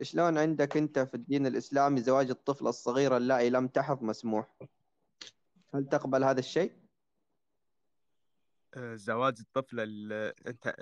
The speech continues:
Speaker 2: هو مسموح، بس، آه، ما، ما تدش عليها إلا إذا يعني صار فيها حيض، فاهمني؟
Speaker 1: لا، لا، الآية تقول: "واللائي لم يحضن". حبيبي،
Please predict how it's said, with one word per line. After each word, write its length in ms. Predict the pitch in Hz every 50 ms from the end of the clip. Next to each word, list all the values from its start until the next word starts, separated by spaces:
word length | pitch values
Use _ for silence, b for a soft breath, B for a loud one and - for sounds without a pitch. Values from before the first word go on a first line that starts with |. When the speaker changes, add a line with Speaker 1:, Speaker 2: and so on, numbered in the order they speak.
| - - - - 123 120
Speaker 2:
هو 140 | 123 123 123
مسموح، 460 | 120 120 117 - - 165 165 156 -
بس، 280 | 117 107 - - - 120
آه، 200 | 110 104 101 101
ما، 180 | 107 113 120 -
ما 240 | - 160 120 127 143
تدش 300 | 156 160 156 147 - -
عليها 380 | - 117 127 143 156 151 143 95
إلا 200 | 131 147 147 151
إذا 380 | 139 135 135 127 117 101 95 - _ _ _ _ _ _ _ _ _ _ _ _ _ - - _ _
يعني 540 | - 95 98 104 110 104 101 85 64 69 - - _ _ _ _ _ _ _ _ _ _ _ _ _ _ _
صار 280 | - - - 123 123 117
فيها 260 | - 131 127 120 107
حيض، 200 | - - 120 113 - -
فاهمني؟ 360 | 98 104 117 117 110 143 175 _ _ _ _ _ _ _ _ _ _ _ _ _ _ _ _ _ _ _ _ _
Speaker 1:
لا، 240 | - 131 135 135 135
لا، 260 | 135 139 127 - -
الآية 300 | 117 120 104 123 147 151
تقول: 380 | 143 139 - 127 135 156 170 160
"واللائي 460 | 143 131 127 131 143 151 147 127 131
لم 220 | 131 143 147 147 139
يحضن". 440 | 131 120 - - 135 110 104 104 - _ b b b _ _
حبيبي، 520 | - 127 120 131 139 131 117 107 104 87